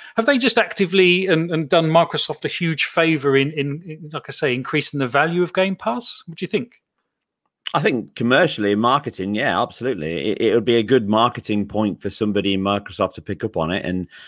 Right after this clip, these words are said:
Speaker 2: and go forward with that argument. The, the problem there will be that we, we already know, and I'm pretty sure that Sony won't be the only ones to put their prices up this generation, certainly at the start. So it's quite common to have a,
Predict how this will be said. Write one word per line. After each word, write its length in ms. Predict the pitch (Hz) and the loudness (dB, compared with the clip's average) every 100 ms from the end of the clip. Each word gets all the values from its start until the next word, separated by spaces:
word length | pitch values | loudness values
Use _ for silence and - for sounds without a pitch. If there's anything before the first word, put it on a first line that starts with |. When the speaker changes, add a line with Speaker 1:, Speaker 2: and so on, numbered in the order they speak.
| - | -4
Speaker 2:
and 160 | 101 101 | 0 4
go 180 | 107 101 | 4 4
forward 300 | 110 104 95 | 6 6 6
with 100 | 104 | 4
that 60 | |
argument. 540 | 98 110 117 104 90 73 | 4 4 4 2 -2 -2
The, 100 | 104 | -2
the 120 | 110 | 0
problem 440 | - 131 123 107 | 2 2 4 2
there 220 | 110 113 | 4 4
will 120 | 104 98 | 4 2
be 220 | 107 101 | 2 2
that 240 | 98 92 - - - - _ - - - - _ | 2 0 -4 -20 -20 -20 _ -16 -14 -14 -16 _
we, 240 | 107 127 | 0 4
we 160 | 110 131 | 6 6
already 220 | 131 113 | 6 6
know, 300 | 110 117 107 | 4 4 4
and 100 | 101 | 2
I'm 160 | 98 101 | -2 -4
pretty 180 | - 98 | -6 -6
sure 320 | - 117 104 | -2 2 2
that 140 | 82 | 0
Sony 280 | - 117 113 | 0 2 2
won't 180 | 107 95 | 0 0
be 60 | |
the 120 | 95 104 | 0 2
only 180 | 107 | 2
ones 280 | 101 95 92 | -2 -6 -10
to 40 | - | -10
put 140 | 90 | -8
their 100 | 90 | -8
prices 400 | - 101 95 90 | -6 -6 -6 -8
up 80 | 87 | -12
this 140 | - | -10
generation, 560 | - 90 92 95 - 95 | -6 -2 0 -2 -2 -6
certainly 320 | - 135 104 | 0 2 0
at 80 | - | -6
the 60 | |
start. 520 | - - 107 60 - - | -6 2 2 2 -2 -2
So 220 | 110 104 | 2 4
it's 120 | - | 2
quite 300 | - 139 95 | 2 2 2
common 460 | - 123 110 82 82 | -2 -2 0 -2 -8
to 80 | |
have 260 | 95 95 90 | -6 -4 0
a, 160 | 95 | 0